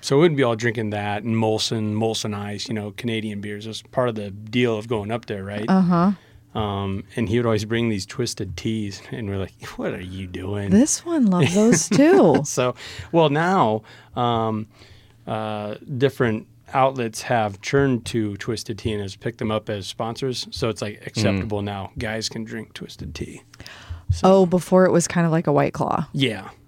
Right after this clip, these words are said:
Speaker 1: I would say so. That's how we treated it.
Speaker 2: Right, but 'cause I think
Speaker 1: Mm-hmm.
Speaker 2: of it as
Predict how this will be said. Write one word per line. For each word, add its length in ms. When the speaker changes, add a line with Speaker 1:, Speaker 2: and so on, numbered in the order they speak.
Speaker 1:
I 160
would 140
say 160
so. 280
That's 160
how 120
we 120
treated 360
it. 160
Speaker 2:
Right, 320
but 180
'cause 180
I 160
think 200
Speaker 1:
Mm-hmm. 60
Speaker 2:
of 60
it 100
as 240